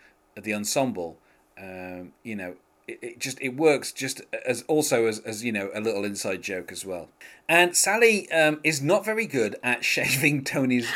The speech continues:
legs. <laughs> Um, <laughs> she, she keeps, like, kind of shaving him and kind of cutting him and shaving him and cutting him. And, um, you know,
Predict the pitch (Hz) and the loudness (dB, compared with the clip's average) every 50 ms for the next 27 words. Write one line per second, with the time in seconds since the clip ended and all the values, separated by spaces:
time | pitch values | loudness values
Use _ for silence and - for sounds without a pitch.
0 | - - 127 123 107 160 - - - - - - - - - - - - - 262 | 0 2 4 4 6 4 4 2 -2 -12 -14 -14 -14 -16 -18 -16 -2 2 4 4
1 | 262 - 269 262 - - 254 254 - - - - - - - - - 151 165 175 | 6 6 4 4 6 4 2 2 2 -2 -10 -10 -10 -14 -10 0 4 6 8 8
2 | 170 175 175 175 165 - - - - - - 196 - - - 180 - - 196 175 | 10 8 8 6 4 0 -2 -2 2 4 4 4 4 2 2 0 0 2 2 0
3 | - - - - - - - _ - - - 156 - - 233 233 247 240 - - | 0 -2 -8 -14 -16 -18 -18 _ -10 -8 -8 -8 -2 0 2 2 2 2 -2 0
4 | - 180 170 165 147 - - - 180 165 165 156 139 - - 170 185 196 190 202 | 4 4 4 4 4 0 0 2 4 4 6 4 4 6 8 8 8 8 6 4
5 | 196 185 175 160 151 151 143 - 165 143 139 135 - - - 165 - 190 196 196 | 4 6 6 4 2 2 2 2 2 2 2 0 -2 -2 -2 -2 -2 0 0 0
6 | 185 175 135 120 - - 147 156 170 170 175 175 170 160 135 123 - - 165 - | 0 0 -2 -2 -2 0 2 2 2 2 0 0 0 0 0 -2 0 0 0 0
7 | 175 180 180 185 185 - - - - - - _ _ - 139 139 143 143 147 147 | 2 0 0 -2 -2 -6 -12 -18 -20 -20 -20 _ _ 2 4 6 6 6 6 4
8 | 147 143 143 143 135 - - _ _ _ _ _ - 135 139 139 139 139 139 139 | 2 2 0 -2 -2 -4 -8 _ _ _ _ _ -6 -2 2 4 4 4 4 2
9 | 135 135 151 156 151 143 127 117 120 117 | 0 -2 -2 -2 0 0 0 0 -2 -4